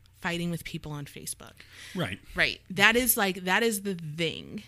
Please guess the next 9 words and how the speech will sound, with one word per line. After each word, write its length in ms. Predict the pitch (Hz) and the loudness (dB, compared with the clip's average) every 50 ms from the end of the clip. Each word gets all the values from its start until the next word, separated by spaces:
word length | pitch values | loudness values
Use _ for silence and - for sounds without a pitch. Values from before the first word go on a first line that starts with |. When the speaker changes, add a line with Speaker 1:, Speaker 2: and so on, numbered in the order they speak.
| - - - | -14 -6 -4
Speaker 1:
It's 240 | 190 190 190 - - | -2 0 0 0 0
like, 340 | 196 185 185 - - - - _ _ | 0 -2 -2 -4 -8 -16 -20 _ _
I, 160 | - 185 175 - | -2 -2 0 2
I've 280 | 196 190 190 175 190 | 2 0 0 0 0
realized 880 | 208 233 247 262 262 240 214 180 175 175 170 165 160 - - 226 214 - - | 2 2 4 4 4 6 6 6 6 4 2 0 0 -2 -2 -4 -6 -6 -4
that 540 | 175 160 156 156 156 156 156 - - - - - - - - - - - - - - - - - - - - - - _ - _ _ | -2 0 2 2 2 0 -2 -4 -6 -10 -10 -10 -16 -20 -20 -20 -20 -20 -20 -20 -20 -20 -20 -20 -20 -20 -20 -20 -20 _ -20 _ _
having, 920 | - - - 208 202 196 196 185 196 196 190 185 180 180 180 175 185 185 - - - - - - - - - - - | -12 -4 2 2 4 4 4 4 4 6 6 6 4 2 2 0 -2 -4 -6 -10 -18 -20 -20 -20 -20 -20 -20 -10 -2
mm, 520 | 254 262 269 269 262 254 254 254 247 220 226 - - - - - - - - - - - - - - _ - | 0 2 4 6 6 6 6 6 4 4 0 -6 -16 -20 -20 -20 -20 -20 -20 -6 -4 -4 -4 -4 -10 _ -8
lectures 720 | 202 160 165 170 - - - 151 143 143 147 165 190 | 0 2 2 2 2 0 -2 0 -2 -4 -4 -4 -6